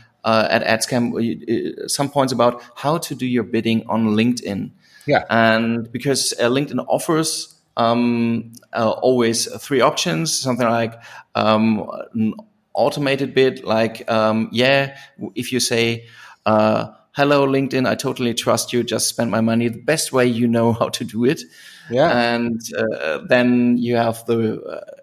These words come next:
Speaker 1: classic options of doing, like, a, um, enhanced C P C bid or an, uh, optimized C P C bid and, uh, C P M bid. And,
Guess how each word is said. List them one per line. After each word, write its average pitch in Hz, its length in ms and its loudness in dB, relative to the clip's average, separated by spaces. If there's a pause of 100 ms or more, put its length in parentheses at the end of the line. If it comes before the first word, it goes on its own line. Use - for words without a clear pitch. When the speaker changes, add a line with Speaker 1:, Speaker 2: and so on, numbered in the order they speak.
(140)
Speaker 1:
classic 127 440 0
options 117 500 0
of - 320 -4
doing, 113 400 2
like, 107 300 -2
a, 104 180 -4 (380)
um, 107 600 0 (200)
enhanced 123 720 0 (160)
C - 200 0
P - 120 -8
C 135 240 -4
bid 127 260 -2
or 110 220 0
an, 110 140 -2
uh, - 260 -6
optimized 123 440 2
C - 120 -4
P 120 80 -12
C - 160 -8
bid 120 220 -4 (260)
and, 117 560 4
uh, 110 180 2
C 110 180 -4
P - 140 -6
M 107 360 -2
bid. - 400 -4
And, 113 360 0